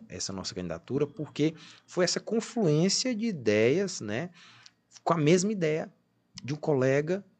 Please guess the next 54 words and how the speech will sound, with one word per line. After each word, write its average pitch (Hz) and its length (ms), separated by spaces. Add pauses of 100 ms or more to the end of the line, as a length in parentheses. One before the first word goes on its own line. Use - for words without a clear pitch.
que 135 80
sentiu 135 640
desvalorizar 110 760
os - 80
seus 117 140
honorários, 104 580
que - 60
sentiu 120 280
violar 110 440
a 135 40
sua - 120
prerrogativa 104 640
e - 20
que - 160
entendeu 131 500 (260)
que 123 100
a 117 40
Justiça 117 220
do 120 40
Trabalho 104 260
estava 107 320
em 98 40
risco, 107 460
a - 20
sua - 180
manute-, 104 320
a - 60
manutenção 101 380
da 95 60
sua - 120
estrutura, 131 560 (540)
que 214 80
são 208 180
as 214 80
bandeiras 202 440
que - 80
a 139 40
gente 135 140
também 131 180
prega. 104 280
Então, 117 320 (100)
esse 143 320
ouvir 147 280
foi 170 360
importantíssimo, 180 600
porque - 100
a 175 40
gente 175 140
visualizou 151 680
que 175 100
estava 151 420
no 156 100
caminho 147 320
certo, - 500